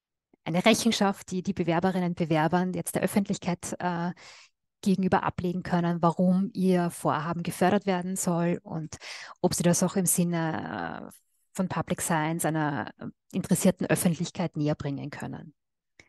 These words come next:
Das heißt, es ist wirklich so, dass sich hier Bewerberinnen und Bewerber an sehr,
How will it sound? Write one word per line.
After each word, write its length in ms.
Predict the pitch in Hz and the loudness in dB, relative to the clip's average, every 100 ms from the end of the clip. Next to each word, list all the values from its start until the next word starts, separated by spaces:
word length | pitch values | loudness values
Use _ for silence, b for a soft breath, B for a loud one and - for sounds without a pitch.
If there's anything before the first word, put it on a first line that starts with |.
| b _ | b _
Das 140 | 196 - | -8 -4
heißt, 180 | 160 | -2
es 140 | 190 202 | -2 -4
ist 160 | 196 | 2
wirklich 280 | 196 - 196 | 2 2 -4
so, 120 | - | 2
dass 160 | 190 180 | 2 2
sich 100 | 175 | 0
hier 120 | 190 | 0
Bewerberinnen 640 | 185 160 147 151 180 180 175 | 0 2 2 2 2 0 0
und 100 | 175 | 0
Bewerber 460 | 190 160 151 147 | -2 0 0 0
an 180 | 185 160 | -2 0
sehr, 800 | 170 - - 170 170 170 180 185 | 2 2 4 2 2 2 0 -4